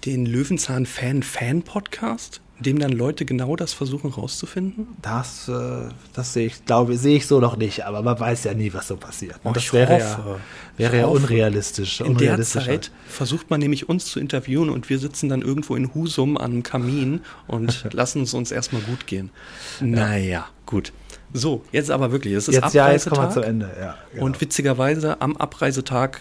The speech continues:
Speaker 1: haben beide immer noch dasselbe wie zur Hinreise an, obwohl diese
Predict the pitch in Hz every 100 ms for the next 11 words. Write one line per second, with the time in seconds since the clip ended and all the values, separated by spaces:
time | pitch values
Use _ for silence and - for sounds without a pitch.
0 | - 131 123 117 117 127 131 127 123 -
1 | - 120 123 120 117 - 113 156 156 147
2 | 151 156 185 - - 117 127 123 120 120
3 | 117